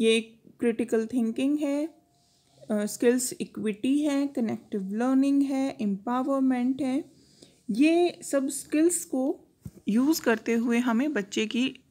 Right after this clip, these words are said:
लर्निंग को इंटरेस्टिंग और, अ, इंटरैक्टिव बनाना है। Basically आप कह सकते हो कि एक तरह से हमें बच्चों को चाइल्ड सेंटर्ड एजुकेशन देनी है, जिसमें बच्चा सेल्फ मोटिवेटेड हो,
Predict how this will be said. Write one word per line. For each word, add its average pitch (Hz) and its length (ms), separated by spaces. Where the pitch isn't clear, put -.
लर्निंग 262 500
को - 260
इंटरेस्टिंग 269 800
और, 330 140
अ, 226 440
इंटरैक्टिव 247 640
बनाना 208 380
है। 190 240
Basically 349 440
आप 302 220
कह 277 160
सकते 294 320
हो 294 120
कि 302 220
एक 294 580
तरह 262 320
से 285 140
हमें 269 400
बच्चों 254 300
को 302 160
चाइल्ड 269 580
सेंटर्ड 233 580
एजुकेशन 214 720
देनी 247 320
है, 262 240
जिसमें 233 460
बच्चा 220 420
सेल्फ 247 480
मोटिवेटेड 196 760
हो, 277 400